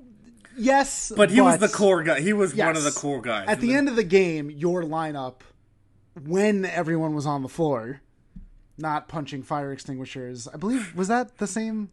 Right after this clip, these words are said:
Speaker 1: Yeah.
Speaker 2: That was the year before.
Speaker 1: It was?
Speaker 2: Yeah.
Speaker 1: Why was, Amar'e was out, though, that year in the Indiana series.
Speaker 2: He was out a good chunk because Melo was playing the four.
Speaker 1: And Kenyon, at one point,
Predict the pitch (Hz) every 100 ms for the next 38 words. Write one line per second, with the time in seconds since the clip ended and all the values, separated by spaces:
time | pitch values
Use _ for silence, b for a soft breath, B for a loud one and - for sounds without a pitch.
0 | _ - 143 180 214 202 190 127 - 117
1 | 90 _ _ _ _ _ - 143 165 190
2 | - 220 185 254 311 277 254 185 b b
3 | 214 269 330 302 233 226 247 240 165 160
4 | 156 156 160 156 143 135 - _ _ _
5 | _ _ _ _ - 208 190 185 170 151
6 | 147 _ 214 175 180 208 185 147 127 120
7 | 117 117 - - - 185 208 214 277 302
8 | 208 - 208 202 156 165 135 147 208 170
9 | 156 - 156 160 139 - 147 120 87 _
10 | _ _ _ _ _ _ _ - 226 214
11 | 165 - - 277 277 220 196 202 277 -
12 | 220 180 165